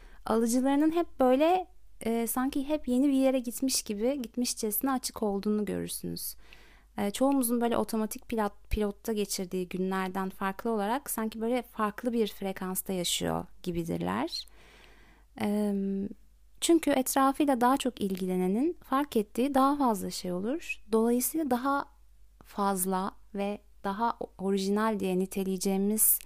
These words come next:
e, fikirler üretme, üretme potansiyelleri daha yüksektir. Biz böyle insanlara hemen ne kadar yaratıcı, işte ne kadar orijinal falan diye niteliyoruz ama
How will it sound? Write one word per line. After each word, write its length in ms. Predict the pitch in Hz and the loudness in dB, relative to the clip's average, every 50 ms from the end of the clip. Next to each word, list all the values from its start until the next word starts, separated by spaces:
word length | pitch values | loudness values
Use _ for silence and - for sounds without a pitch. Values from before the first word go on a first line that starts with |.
| - - - - - - - - - - - - - | -10 -20 -20 -20 -20 -20 -20 -20 -20 -20 -16 -10 -8
e, 220 | 196 190 190 190 190 | -6 -4 -4 -4 -6
fikirler 440 | - - 196 - 226 214 226 233 220 | -6 -8 -6 -4 -2 0 2 2 2
üretme, 460 | 196 185 180 175 - - 196 190 190 - 220 247 - - - - | 2 0 -2 -4 -4 -4 -4 -2 -2 -2 -4 -4 -4 -6 -10 -6
üretme 540 | 190 196 202 190 - - 214 214 214 208 - - - - | -4 -2 -2 -2 -2 -2 -2 -2 0 -2 -4 -6 -8 -6
potansiyelleri 800 | - 196 - 190 180 180 - - - 190 185 175 202 233 294 | -6 -4 -4 -2 -2 -2 -2 -2 -4 -4 -4 -2 -2 0 2
daha 140 | 339 311 302 | 4 4 4
yüksektir. 680 | 254 208 190 - - 190 175 - - - 185 - - - - - - - - - - - - - - - _ - - - | 4 2 0 -2 -4 -4 -6 -6 -8 -8 -8 -8 -10 -10 -12 -16 -18 -18 -20 -20 -20 -20 -20 -20 -20 -20 _ -18 -10 -6
Biz 220 | 214 208 202 202 214 | -4 -4 -2 0 2
böyle 200 | 247 262 269 285 | 2 2 4 2
insanlara 500 | 277 277 277 - 285 269 277 285 285 285 | 2 2 2 0 0 0 0 2 0 2
hemen 420 | 285 311 302 302 285 277 277 262 - - | 2 2 2 4 4 4 2 0 -2 -2
ne 120 | 226 240 233 | -2 -2 0
kadar 300 | - 320 311 294 285 254 | 2 2 4 4 4 4
yaratıcı, 680 | 220 202 196 190 185 185 - 196 185 185 190 190 185 - | 4 2 0 0 -2 -4 -4 -6 -4 -4 -2 -2 -2 -2
işte 280 | - - - - 190 190 | -4 -4 -4 -4 -4 -4
ne 80 | 202 | -4
kadar 300 | - - 262 269 262 - | -6 -4 -2 0 0 0
orijinal 560 | - 196 190 196 190 180 190 185 185 175 180 | 0 0 0 2 2 0 0 0 0 0 -2
falan 420 | 180 - 208 196 202 208 208 208 196 | -2 -4 -4 -2 -2 0 0 0 0
diye 200 | 202 202 202 202 | 0 2 2 0
niteliyoruz 600 | 202 202 - 220 208 226 240 233 214 185 180 190 | 0 -2 -2 -2 0 2 2 2 0 0 0 0
ama 380 | 233 285 311 247 240 294 415 | 2 2 4 4 2 2 0